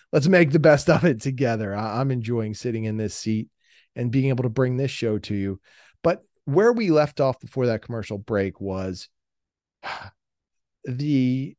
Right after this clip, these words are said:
I don't wanna say sad state of affairs at Bayern Munich because it's not that bad yet, but I do have a little bit of a concern with what I've seen in the, in the preseason. Uh, I didn't love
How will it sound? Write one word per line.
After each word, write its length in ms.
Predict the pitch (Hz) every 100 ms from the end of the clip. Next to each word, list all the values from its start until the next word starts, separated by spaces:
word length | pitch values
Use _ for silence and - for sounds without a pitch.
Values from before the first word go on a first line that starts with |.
| -
I 120 | 170
don't 280 | 254 190 139
wanna 220 | 127 117
say 300 | - 117 104
sad 500 | 90 - 92 110 117
state 260 | - 123 123
of 60 |
affairs 440 | 123 110 123 123 117
at 80 | 131
Bayern 260 | 120 117
Munich 240 | 117 113 -
because 180 | 202 220
it's 160 | 220
not 360 | 90 104 101 78 82 82
that 360 | 87 87 95
bad 360 | 104 98 98 98
yet, 240 | 98 95 - _ _ _ _ -
but 100 | 214
I 40 |
do 260 | 202 311 262
have 200 | 233 170
a 40 |
little 340 | 139 135 143
bit 180 | 127 123
of 100 | 113
a 60 | 113
concern 560 | - 101 - 98 95
with 180 | 92 82
what 200 | 98 104
I've 160 | 98 87
seen 280 | - 95 90
in 160 | 87
the, 80 | 87 -
in 120 | 95
the 80 | 87
preseason. 720 | - 87 82 - 80 - 67 _ _ _ _ _
Uh, 140 | 165 - _ -
I 160 | 202 233 _
didn't 360 | - 254 254 240
love 640 | 180 156 156 151 156 135